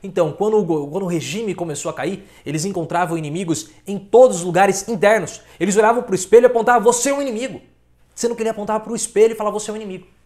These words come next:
Isso acontece no governo Bolsonaro. Só começou a acontecer antes mesmo, antes mesmo do governo começar.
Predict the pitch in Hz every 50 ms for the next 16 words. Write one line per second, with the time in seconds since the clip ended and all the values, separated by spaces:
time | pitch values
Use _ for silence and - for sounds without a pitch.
0 | _ _ _ _ _ 202 214 208 - 233 214 214 - 196 208 202 - 196 175 170
1 | 151 151 156 143 147 147 - 151 127 120 117 117 - 165 - - 202 196 185 -
2 | - 202 196 190 180 156 156 - - 202 175 - - - - - 247 285 302 294
3 | - - 277 233 165 160 170 175 180 196 202 170 185 214 226 269 285 - _ _
4 | _ _ _ _ - - 220 254 247 214 151 160 180 185 165 185 180 185 180 185
5 | 170 151 147 151 147 156 156 165 165 - 127 113 107 110